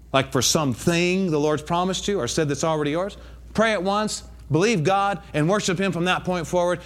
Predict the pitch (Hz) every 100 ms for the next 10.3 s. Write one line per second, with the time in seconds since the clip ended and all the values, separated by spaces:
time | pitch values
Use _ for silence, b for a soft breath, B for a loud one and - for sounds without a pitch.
0 | 160 156 165 151 139 127 104 80 - -
1 | - - - - - - - - - -
2 | 151 170 139 147 151 139 127 139 139 131
3 | - 143 135 139 131 113 - - - -
4 | - - - - 117 120 101 90 - 175
5 | 175 190 170 127 120 117 110 120 143 156
6 | 160 170 165 - - - - 180 190 -
7 | - - - - - 135 175 - - -
8 | - - - 160 - - - - - 113
9 | 131 147 147 156 147 120 139 139 - 147
10 | 147 151